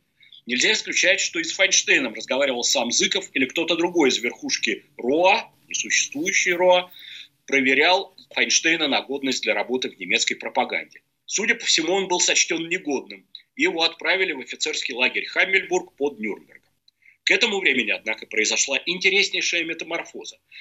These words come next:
Если в протоколе допроса его фамилия записана как Файнштейн, то в карточке военнопленного он уже Фонштейн.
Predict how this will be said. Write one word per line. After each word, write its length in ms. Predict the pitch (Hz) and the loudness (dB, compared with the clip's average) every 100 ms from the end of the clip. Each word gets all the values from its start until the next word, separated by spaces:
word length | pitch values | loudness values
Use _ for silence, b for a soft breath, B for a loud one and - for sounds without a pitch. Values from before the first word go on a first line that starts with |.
| B - | B 0
Если 240 | 151 185 | 0 2
в 100 | - | -4
протоколе 500 | - - 185 208 170 | -2 0 2 2 0
допроса 580 | 160 160 196 180 - 110 | 0 0 0 0 0 -2
его 160 | 120 | -4
фамилия 440 | 131 151 165 165 127 | -4 -2 0 2 2
записана 480 | 127 - 147 127 110 | 0 -2 -4 -2 -2
как 240 | 117 - | -4 -4
Файнштейн, 880 | - 135 147 196 - - 202 214 220 b b - | -4 2 2 4 2 4 4 4 -2 b b -16
то 100 | - | -12
в 80 | - | -2
карточке 480 | 147 - - - | -2 0 -4 -2
военнопленного 880 | 123 120 113 98 123 151 180 180 185 - | -2 -4 -4 -6 -2 0 0 0 0 -2
он 160 | 135 | -4
уже 340 | 143 147 143 - | -2 0 -2 -4
Фонштейн. 760 | - 190 175 127 - 101 65 - | -2 0 2 2 2 -2 -10 -14